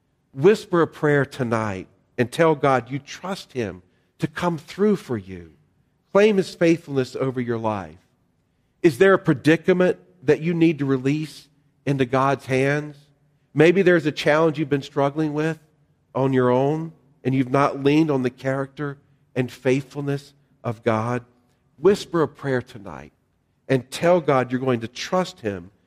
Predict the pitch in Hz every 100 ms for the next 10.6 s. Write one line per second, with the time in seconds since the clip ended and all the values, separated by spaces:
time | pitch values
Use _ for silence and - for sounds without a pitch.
0 | _ _ - 160 135 196 180 117 90 -
1 | 82 _ _ _ _ 127 156 185 208 165
2 | 147 - _ _ - - 190 165 151 120
3 | 110 175 190 123 117 107 - _ _ _
4 | _ 139 135 - 170 175 170 123 107 92
5 | _ _ _ 127 127 - - 165 180 175
6 | - 147 123 _ _ - 131 120 139 131
7 | 117 95 - _ _ 165 131 139 180 190
8 | 175 156 - - - 147 135 92 - _
9 | _ _ _ 147 - 175 180 165 - 135
10 | 123 117 120 120 - 104